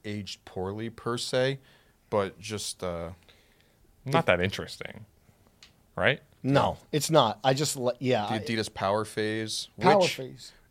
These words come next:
Speaker 1: in, I don't know if I mentioned this on here before. I, I think I wrote a story about it, but in Boston, that shoe's nickname was the Yum Yum.
Speaker 2: Okay.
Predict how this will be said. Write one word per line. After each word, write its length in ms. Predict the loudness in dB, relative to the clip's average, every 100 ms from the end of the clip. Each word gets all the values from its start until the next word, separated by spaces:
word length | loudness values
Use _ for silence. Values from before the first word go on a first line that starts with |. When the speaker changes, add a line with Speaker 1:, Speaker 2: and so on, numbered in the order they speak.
| _
Speaker 1:
in, 260 | -6 -4 -4
I 60 | -4
don't 80 | -4
know 60 |
if 80 | -4
I 60 | -6
mentioned 260 | -6 -8
this 100 | -10
on 60 | -8
here 100 | -8
before. 260 | -6 -6
I, 60 | -6
I 20 |
think 200 | -10 -8
I 40 | -8
wrote 260 | -6 -6
a 20 | -6
story 540 | -10 -10 -4 -2 -4
about 340 | -6 -8 -8
it, 160 | -8 -12 -6
but 240 | -4 -4 -8 _ _ _ -10
in 480 | -6 -4 -6 -8 -10 _ _
Boston, 800 | 0 4 4 0 -6 -8 -8 -14 -10
that 160 | -8
shoe's 260 | -6 -8 -6
nickname 400 | -8 -6 -6 -4
was 140 | -6
the 100 | -8
Yum 300 | -8 -4 -4
Yum. 340 | -2 -4 -4 -8 _ _ -20 -20 -20 _ _ _ _ _ -12
Speaker 2:
Okay. 380 | -2 0 0